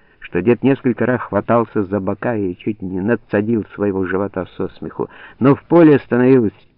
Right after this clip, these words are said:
чем далее, тем сумрачнее. И вместе с тем становилась несвязнее и молодецкая молвь.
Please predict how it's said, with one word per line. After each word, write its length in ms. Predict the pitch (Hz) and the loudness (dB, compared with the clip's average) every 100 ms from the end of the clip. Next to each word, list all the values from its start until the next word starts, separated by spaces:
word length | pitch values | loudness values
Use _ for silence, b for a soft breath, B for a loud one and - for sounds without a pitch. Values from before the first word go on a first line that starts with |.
| _ | _
чем 200 | 101 90 | -6 -2
далее, 340 | 107 127 104 | -2 -2 -4
тем 260 | 76 98 90 - | -6 -8 -8 -10
сумрачнее. 680 | 90 85 80 - _ - - - - - _ _ - - _ - | -12 -10 -14 -18 _ -20 -20 -20 -20 -20 _ _ -20 -20 _ -14
И 100 | 87 | -6
вместе 420 | 98 120 - 98 | -4 -4 -4 -12
с 140 | - | -8
тем 240 | 131 139 123 | -6 -6 -8
становилась 560 | - 82 87 123 113 - _ _ _ _ | -12 -6 -2 -2 -2 -8 _ _ _ _
несвязнее 920 | 95 107 - 104 123 139 120 127 117 | -8 -8 -4 -2 0 0 -2 -2 -2
и 40 | 113 | -2
молодецкая 680 | 107 113 101 123 _ 117 | -2 -2 -2 -4 _ -8
молвь. 640 | 113 123 131 92 - - | -6 -4 -4 -4 -8 -20